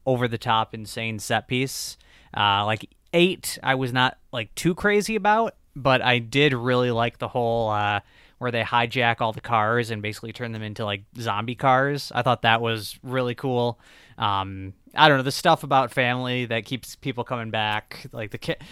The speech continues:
everybody loves the characters in this. I don't know, I don't really care at all for these characters.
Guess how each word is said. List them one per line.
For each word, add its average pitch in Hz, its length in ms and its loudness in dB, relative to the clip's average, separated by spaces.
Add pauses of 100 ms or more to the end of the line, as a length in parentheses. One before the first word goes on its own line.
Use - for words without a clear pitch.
(160)
everybody 170 300 4
loves 151 280 6
the 135 80 -2
characters 147 500 2
in 143 60 -2
this. 143 380 -2
I 135 240 6
don't 113 120 0
know, 101 120 -2
I 110 120 2
don't 113 180 -2
really 101 340 -8 (360)
care 101 440 -4
at 104 100 -4
all 107 280 0
for 120 180 -10
these 113 180 -8
characters. 117 760 -6